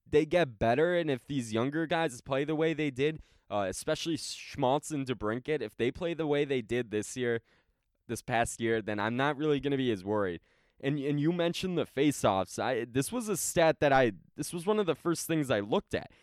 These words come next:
His faceoff percentage was actually up from that twenty fifteen season by a very thin margin, fifty-six percent at the dot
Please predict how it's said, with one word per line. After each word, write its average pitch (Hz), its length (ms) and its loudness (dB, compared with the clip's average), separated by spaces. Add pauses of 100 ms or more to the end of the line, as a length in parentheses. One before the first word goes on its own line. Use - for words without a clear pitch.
(120)
His 190 240 0
faceoff 196 680 2
percentage 156 640 0
was 135 200 2
actually 139 600 0
up 101 320 2 (320)
from 117 240 -2
that 117 180 0
twenty 120 260 0
fifteen 101 520 -4
season 92 400 -6
by 104 160 4
a 104 40 2
very 110 320 0 (220)
thin 131 340 0
margin, 107 400 2
fifty-six 151 720 -6
percent 131 460 -2
at 117 180 -2
the - 80 -18
dot 110 420 2